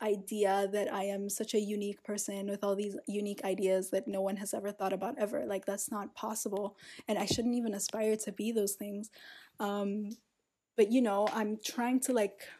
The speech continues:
see it for what it could be rather than what it felt like in that moment.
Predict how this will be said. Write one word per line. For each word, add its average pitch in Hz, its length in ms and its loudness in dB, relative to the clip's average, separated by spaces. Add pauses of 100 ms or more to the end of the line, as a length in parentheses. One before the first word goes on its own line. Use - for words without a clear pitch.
(160)
see 262 500 8
it - 200 6 (180)
for 208 240 4
what 202 420 0
it - 280 -4
could 226 360 2
be 233 280 0
rather 208 400 4
than 208 220 0
what 208 100 0
it 196 140 -4
felt - 320 -2
like 220 240 -4
in 214 120 -4
that 214 160 -2
moment. 269 440 4